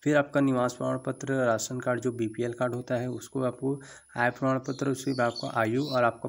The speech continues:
पासपोर्ट साइज फ़ोटो, इतने सारे आपको डॉक्यूमेंट इसमें लग सकते हैं। इससे अतिरिक्त भी लग सकते हैं आपको। यहाँ पर कुछ यहाँ पर महत्वपूर्ण जानकारी डॉक्यूमेंट आपको दिए हैं। उसके बाद आप आ जाते हैं यहाँ पर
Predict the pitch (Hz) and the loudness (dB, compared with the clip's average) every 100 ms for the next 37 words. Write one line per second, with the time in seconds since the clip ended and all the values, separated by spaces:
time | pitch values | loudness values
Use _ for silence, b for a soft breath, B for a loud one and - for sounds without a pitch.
0 | - 110 110 - 120 - 120 - 117 107 | -4 -2 -2 -4 -6 -4 -4 -4 -6 -2
1 | 135 123 127 127 120 117 113 - 107 104 | -2 -2 -2 -2 -2 -4 -6 -6 -6 -6
2 | 120 123 117 107 131 143 113 - 104 113 | -2 -2 -2 -4 -4 -2 -4 -6 -8 -6
3 | 113 - 135 120 - 123 - 123 104 110 | -4 -2 -2 -2 -4 -8 -4 -4 -4 -6
4 | - - - 127 - - - - _ B | -10 -10 -4 -2 -2 -4 -6 -10 _ B
5 | B B B B 139 135 139 143 143 135 | B B B B 0 0 0 -2 0 -2
6 | 156 170 - 131 123 127 127 135 123 117 | -4 -8 -4 -2 -2 -6 -4 -4 0 0
7 | 110 113 117 123 117 117 104 120 113 107 | 0 0 0 -2 -2 -2 -2 -2 -2 -4
8 | - 117 110 101 90 104 _ _ _ _ | -4 -2 -2 -2 -6 -18 _ _ _ _
9 | _ _ - B B B B - 147 - | _ _ -20 B B B B -8 -6 -2
10 | 170 156 143 - 147 143 131 135 135 139 | -2 0 0 -2 -4 0 0 0 0 -2
11 | 135 | -2